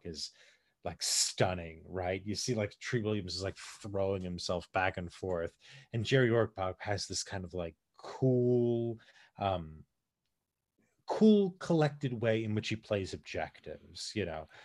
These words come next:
Um, I loved his scenes on, on screen. I love,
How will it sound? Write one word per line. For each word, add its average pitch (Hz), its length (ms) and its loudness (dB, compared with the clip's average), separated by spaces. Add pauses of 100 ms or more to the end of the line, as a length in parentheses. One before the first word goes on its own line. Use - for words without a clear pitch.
(160)
Um, 85 220 -2
I 123 160 4
loved 107 760 2
his 135 280 2
scenes 127 360 4
on, 98 240 2
on 101 200 -2
screen. 90 300 -6
I 82 100 -8 (100)
love, 73 260 -12